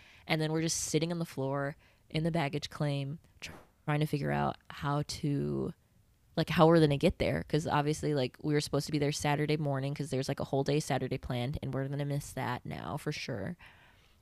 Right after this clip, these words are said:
And so we're, like, we're scrounging. We're, like, trying to situate ideas. We're like, "Do we drive to Chicago and fly from Chicago?" I'm like,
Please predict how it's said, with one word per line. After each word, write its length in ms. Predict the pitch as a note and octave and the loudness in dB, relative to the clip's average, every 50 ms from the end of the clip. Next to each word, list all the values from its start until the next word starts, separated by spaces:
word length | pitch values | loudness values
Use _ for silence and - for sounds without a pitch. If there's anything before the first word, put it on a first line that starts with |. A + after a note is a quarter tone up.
| _ - | _ -8
And 160 | E3 D#3 D#3 - | -6 -6 -6 -4
so 600 | - - C#3+ C#3 C#3 C#3 C3+ C3+ C3+ C3+ D3+ - _ - - _ _ _ _ _ _ _ _ _ _ _ _ - - - - G3 | -4 -4 -2 -2 0 0 -2 -2 -2 -4 -6 -8 _ -20 -20 _ _ _ _ _ _ _ _ _ _ _ _ -20 -20 -10 -2 2
we're, 120 | F#3+ E3+ | 4 4
like, 280 | D#3+ D#3+ - - - - | 4 4 0 -4 -12 -10
we're 180 | - D3 D3+ D3+ | -4 -2 -2 -2
scrounging. 680 | - - - D3+ D3 C#3 C#3+ D3+ - D3 C#3+ C#3+ C#3 C3+ | -2 -2 -2 -2 0 0 0 0 -2 -2 -2 -2 -2 -2
We're, 120 | C#3 C#3 | -2 -2
like, 220 | C3+ B2 B2 - - | 0 0 -2 -4 -4
trying 200 | - - - C#3 | -4 -4 -2 -2
to 40 | D3+ | -2
situate 360 | - - C#3+ - - C#3+ C#3+ | -2 -2 -4 -2 0 0 0
ideas. 400 | C#3+ C#3+ - C#3 C3+ C#3 C3+ - | 0 0 -2 -2 -2 -2 -2 -2
We're 80 | C#3+ C#3+ | 0 0
like, 200 | C3+ B2 A#2+ - | 0 0 0 0
"Do 80 | D3 | 0
we 80 | C#3+ C#3+ | 0 0
drive 220 | - C#3 B2 C#3 | 0 0 -2 -2
to 80 | - - | -2 -6
Chicago 380 | - - - D3 C#3+ C#3+ D3+ D3+ | -6 -4 -2 0 0 2 2 2
and 120 | D3+ C#3+ | 0 0
fly 140 | - C3 - | -2 -4 -4
from 140 | - C#3 D3 | -4 -6 -8
Chicago?" 480 | - - - D#3 D3+ D#3 D#3 D#3 D#3 | -8 -4 0 2 2 4 4 4 2
I'm 80 | D3+ D3 | 2 2
like, 180 | C3+ B2+ - | 0 -4 -6